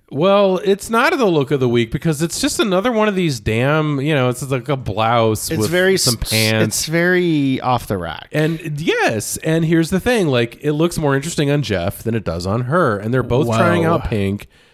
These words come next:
Speaker 1: She's also trying out some, like, new weird bad hairdo, which thankfully does not make any more appear-, appearances later. Uh, but anyway, it's a good example of it because he's already gone back to, like, the, the tan suit with the brown tie.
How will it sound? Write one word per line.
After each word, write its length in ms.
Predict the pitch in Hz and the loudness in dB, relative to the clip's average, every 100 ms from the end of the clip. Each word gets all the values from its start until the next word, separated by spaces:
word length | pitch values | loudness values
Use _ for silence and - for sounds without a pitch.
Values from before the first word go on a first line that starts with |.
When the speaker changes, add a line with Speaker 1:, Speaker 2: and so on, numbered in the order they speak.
| - | -8
Speaker 1:
She's 220 | 156 175 | 0 2
also 160 | 359 | 2
trying 320 | 381 160 160 147 | 0 0 0 2
out 180 | 135 131 | 0 -2
some, 180 | 143 | -2
like, 320 | 143 117 98 - | 0 -2 -4 -8
new 360 | 107 117 127 | -2 2 2
weird 440 | 123 113 117 120 95 | 2 2 2 0 -2
bad 260 | 95 101 | -2 -2
hairdo, 720 | 98 98 98 104 104 104 104 - _ _ - | -2 -2 -2 0 0 0 -2 -4 _ _ -4
which 200 | 131 131 | -4 -2
thankfully 680 | 135 131 135 143 135 123 113 | -2 -2 -2 0 2 2 0
does 380 | 104 110 120 | -4 -4 -4
not 260 | 107 113 110 | 0 -2 0
make 220 | 113 110 | -2 -2
any 140 | 120 110 | -2 -2
more 400 | 107 104 98 101 | 0 -2 -4 -8
appear-, 340 | - 107 101 | -10 -4 -4
appearances 720 | 101 107 - 107 104 - 104 | -4 -6 -4 -2 -4 -4 -8
later. 440 | 92 95 98 101 107 _ - _ _ - | -6 -4 -2 -2 -4 _ -20 _ _ -6
Uh, 400 | 120 113 110 113 | -2 0 -2 -2
but 180 | 143 | 0
anyway, 560 | 180 196 165 123 113 110 - _ _ _ - | 2 2 2 2 0 -2 -6 _ _ _ -4
it's 200 | 151 180 | -2 0
a 40 | |
good 180 | 160 190 | 2 2
example 480 | 170 143 139 175 165 | 2 2 2 2 2
of 80 | |
it 100 | 143 | 2
because 240 | 131 143 139 | -2 -4 -2
he's 140 | 156 | 2
already 220 | 170 165 | 2 2
gone 220 | 147 139 123 | 2 0 2
back 260 | 117 120 | 0 -2
to, 100 | - | -2
like, 200 | 120 110 | 0 0
the, 100 | - | -2
the 240 | 104 104 120 | -6 -4 -4
tan 420 | - 117 113 110 | -2 0 0 0
suit 340 | - 120 117 | -2 2 2
with 140 | 92 98 | 0 -4
the 80 | |
brown 460 | 98 101 101 104 101 | -2 0 2 0 -2
tie. 680 | - 104 101 95 90 87 85 | -2 0 0 2 0 0 -4